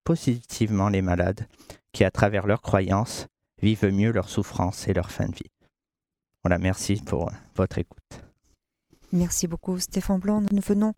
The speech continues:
Speaker 2: de recevoir, euh, un S M S. Euh, pouvez-vous redonner les coordonnées du livre de, euh, J P Bénézek ? Enfin, euh, vous semblez dire que les visions de fin de vie ne sont pas réelles.
Speaker 1: Alors, euh,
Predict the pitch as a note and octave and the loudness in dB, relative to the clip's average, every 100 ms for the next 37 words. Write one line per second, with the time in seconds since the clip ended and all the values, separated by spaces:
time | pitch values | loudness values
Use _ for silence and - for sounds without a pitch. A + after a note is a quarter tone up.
0 | - F#3+ - - G#3+ F#3 G3+ G#3 G3+ F3+ | 0 2 2 2 2 4 4 4 4 2
1 | E3+ - F3 F#3 G#3+ - F3 F#3 B3+ - | 2 2 2 4 4 4 4 4 2 0
2 | B3+ B3+ - - _ - F#3 F3+ G3 F#3 | 0 -2 -4 -20 _ -2 0 2 0 2
3 | F#3 G#3 A3+ F#3+ F#3+ G#3+ G3 - F#3 F3 | 2 2 2 2 2 2 0 0 2 2
4 | G3 A#3 F#3+ F#3+ G#3+ B3 - B3 B3+ F#3 | 4 2 2 0 2 2 2 0 0 -2
5 | G3 A#3 B3+ - _ _ _ - F#3+ F#3 | 2 2 2 -2 _ _ _ -4 0 0
6 | F#3 F#3 F3 G#3+ - A#3+ G#3+ G#3+ F#3 E3 | 0 0 0 -2 2 0 4 2 2 2
7 | F#3+ - - F#3 F3 - A#3+ - - - | 2 0 -4 -2 -2 0 0 -2 -10 -18
8 | - _ - F#3 G#3 G#3 A3+ G#3+ G#3+ A#3 | -20 _ -2 0 2 2 2 4 2 2
9 | B3 - G3+ G3+ G3 G3 A3+ A3+ F#3 - | 0 2 2 2 0 0 0 2 0 2
10 | G3+ F#3+ F3 A3 B3+ - G3 - F#3+ - | 2 2 0 0 0 2 0 2 0 0
11 | A#3+ A#3+ G3 D#3 D3 C#3+ - - - _ | 0 2 2 2 0 -2 -2 -6 -8 _
12 | _ - _ _ _ - - - G#2 F#2+ | _ -20 _ _ _ -8 -8 -2 2 2
13 | E2+ F#2 - - - | 0 -4 -14 -14 -10